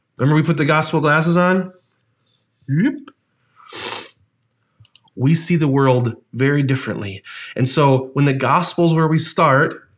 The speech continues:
which is starting with God, then our decisions and our building looks very different. We see people as image bearers who are loved by God, not people that I just can use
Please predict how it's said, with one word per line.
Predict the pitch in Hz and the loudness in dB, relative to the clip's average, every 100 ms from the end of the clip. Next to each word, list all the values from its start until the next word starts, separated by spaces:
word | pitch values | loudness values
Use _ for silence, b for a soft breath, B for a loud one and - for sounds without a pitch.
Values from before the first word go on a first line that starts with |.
| _ | _
which | 131 - | -8 -6
is | 123 | -6
starting | - 117 131 160 | -4 -2 0 2
with | 170 170 | 0 0
God, | 143 131 127 120 - _ _ _ _ _ _ _ | -2 0 0 -2 -6 _ _ _ _ _ _ _
then | 123 127 123 - | 0 2 2 0
our | 117 113 | 0 0
decisions | 110 113 - 127 123 131 120 113 | -2 -4 -2 -2 0 2 0 0
and | - | -2
our | 107 | -4
building | 98 101 110 107 101 101 95 - | -4 -4 -2 -2 -4 -6 -10 -12
looks | 104 - | -12 -10
very | 107 98 98 98 - B B _ | -8 -6 -6 -8 -16 B B _
different. | 101 104 92 - - _ _ _ _ _ _ _ _ _ _ | -12 -10 -12 -16 -20 _ _ _ _ _ _ _ _ _ _
We | 113 131 | -2 0
see | - 139 | 0 -2
people | 135 143 139 131 | 0 -2 0 -2
as | 120 120 - | 0 -2 -2
image | 131 156 120 - | 0 0 0 -4
bearers | 107 98 95 101 - - _ | -10 -10 -12 -12 -14 -14 _
who | 110 | -6
are | 104 | -4
loved | 104 104 120 143 117 | -2 -2 0 0 -4
by | 104 90 | -10 -12
God, | - - - - _ _ _ _ _ _ _ _ 127 | -12 -18 -20 -20 _ _ _ _ _ _ _ _ -4
not | 127 - | -4 -2
people | 160 135 127 | -4 0 0
that | 117 | 2
I | 113 | 0
just | 120 113 - | -2 -4 -6
can | 110 | -6
use | 101 110 120 113 104 98 - | -4 0 2 2 0 -4 -10